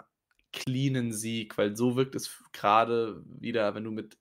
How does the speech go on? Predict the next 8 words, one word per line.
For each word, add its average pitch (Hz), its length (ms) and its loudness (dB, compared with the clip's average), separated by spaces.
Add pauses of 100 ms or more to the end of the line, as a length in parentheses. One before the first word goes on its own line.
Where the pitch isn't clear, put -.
zu - 360 -6
viel 131 420 0
Konsequenz 117 760 -4
und 107 60 -10
zu 120 160 -6
viel 117 140 -2
Logik 117 320 0
rangehst, 110 640 -2